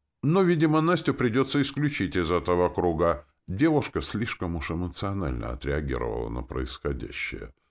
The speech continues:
А в таких играх подобное довольно опасно,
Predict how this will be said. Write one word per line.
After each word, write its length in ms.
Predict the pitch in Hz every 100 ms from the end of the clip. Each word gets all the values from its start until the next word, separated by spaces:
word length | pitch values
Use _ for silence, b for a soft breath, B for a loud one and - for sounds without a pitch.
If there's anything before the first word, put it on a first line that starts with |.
| _
А 100 | -
в 40 | -
таких 440 | - 64 67 -
играх 360 | 135 120 - - _ _ _ _
подобное 600 | 76 69 76 107 143 147
довольно 560 | 117 78 82 110 123 127
опасно, 640 | 120 - - - 57 58